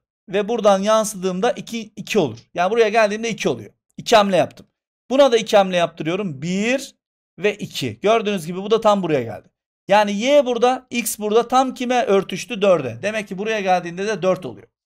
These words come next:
Yani bir, beş, dört oldu mu? Oldu. Bunların hepsi oldu. İki ve üç kaldı sadece. Şimdi buradaki engeli bir tane daha yukarı götürüyorum. Bu da son zaten.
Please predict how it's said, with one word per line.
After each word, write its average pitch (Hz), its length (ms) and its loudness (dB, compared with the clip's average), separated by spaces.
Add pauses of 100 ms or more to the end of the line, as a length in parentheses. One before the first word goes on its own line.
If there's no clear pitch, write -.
(360)
Yani 202 240 0
bir, 269 200 -2
beş, 262 240 2
dört 254 220 -2
oldu 240 260 0
mu? 262 280 -6 (120)
Oldu. 147 540 -4
Bunların 208 280 -2
hepsi 202 180 -6
oldu. 135 280 -4
İki 220 220 -8
ve 220 80 0
üç 202 160 -8
kaldı 131 260 0
sadece. 123 580 -6 (320)
Şimdi 170 680 -4
buradaki 214 340 -4
engeli 196 340 -4
bir 262 80 -8
tane 202 260 2
daha 185 100 4
yukarı 170 280 -2
götürüyorum. 156 560 -6
Bu 156 60 -6
da 160 80 -2
son 160 240 -4
zaten. 147 460 -4